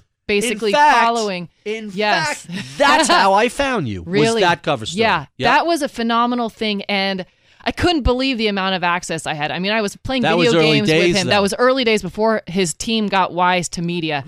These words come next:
Speaker 2: Right.
Speaker 1: I mean, I literally met his kids and was playing video games in his basement for a
Speaker 2: That's
Speaker 1: day in
Speaker 2: awesome.
Speaker 1: Bel Air, and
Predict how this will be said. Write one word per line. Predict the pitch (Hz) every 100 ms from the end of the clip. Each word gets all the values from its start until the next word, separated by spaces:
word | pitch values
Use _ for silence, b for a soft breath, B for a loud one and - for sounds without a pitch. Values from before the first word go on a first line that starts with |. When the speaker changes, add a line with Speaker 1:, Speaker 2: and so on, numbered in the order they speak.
| - -
Speaker 2:
Right. | 208
Speaker 1:
I |
mean, | 233 233
I | 226 269
literally | 285 302 285 269 240 226 - _ _ _ _ -
met | 254 262
his | 269
kids | - 269 285 247
and | 226
was | 214
playing | 240 254 202
video | 226 247 214
games | 202 196 196
in | 190
his | 190
basement | 143 190 240 - 170 - _
for | - 185 175
a | 175
Speaker 2:
That's | 175 180
Speaker 1:
day | 190
in | 117
Speaker 2:
awesome. | 196
Speaker 1:
Bel | 202 190
Air, | 196 208 185 170 -
and | 208 196 185